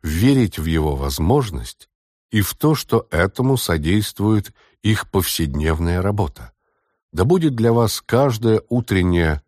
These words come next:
заря началом жизни, а каждый закат солнца — её концом. И пусть каждая из этих кратких жизней оставит о себе воспоминание каким-нибудь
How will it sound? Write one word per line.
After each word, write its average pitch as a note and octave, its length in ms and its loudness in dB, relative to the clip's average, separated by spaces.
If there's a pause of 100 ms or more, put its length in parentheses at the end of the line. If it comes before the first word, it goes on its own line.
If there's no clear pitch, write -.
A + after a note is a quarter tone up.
(100)
заря D#2 540 0 (520)
началом F#2+ 760 2
жизни, C#2+ 680 -4 (380)
а E2 120 -4
каждый D#2+ 480 -2
закат D2 460 -6
солнца — G#2 680 0 (300)
её C#2+ 420 -6
концом. D#2 640 -4 (580)
И A2 80 -4
пусть - 400 -2
каждая A#2 540 2
из G2+ 160 2
этих G2 300 -4
кратких E2+ 680 -2
жизней D2+ 720 -4 (400)
оставит D#3+ 580 0
о C3+ 60 2
себе A#2+ 320 0
воспоминание G#2+ 880 0
каким-нибудь A2+ 840 -2